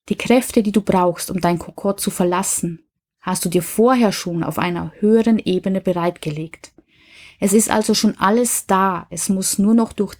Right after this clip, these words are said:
dich in die Welt geboren werden. Und wenn die Zeit da ist, dein Kokon zu verlassen, hast du auch alles, was du dazu brauchst. Und wenn du jetzt dann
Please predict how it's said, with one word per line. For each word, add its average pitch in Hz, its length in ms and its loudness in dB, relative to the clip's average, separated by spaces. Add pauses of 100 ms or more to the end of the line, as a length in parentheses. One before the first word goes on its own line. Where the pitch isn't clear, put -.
dich - 480 0
in 202 140 -2
die 190 100 0
Welt 196 240 0
geboren 160 380 -4
werden. 151 380 -6 (1200)
Und 196 160 -2
wenn 208 120 4
die 233 140 2
Zeit 214 400 0
da 220 240 2
ist, - 360 -4
dein 165 180 -2
Kokon - 340 -8
zu - 140 -4
verlassen, 180 640 -4
hast - 240 -6
du - 60 -2
auch - 220 -6
alles, 202 380 -2
was 196 160 -4
du 180 100 -12
dazu 190 380 -2
brauchst. - 640 -2 (760)
Und 202 180 0
wenn 226 180 6
du 262 60 4
jetzt 226 440 0
dann 202 300 0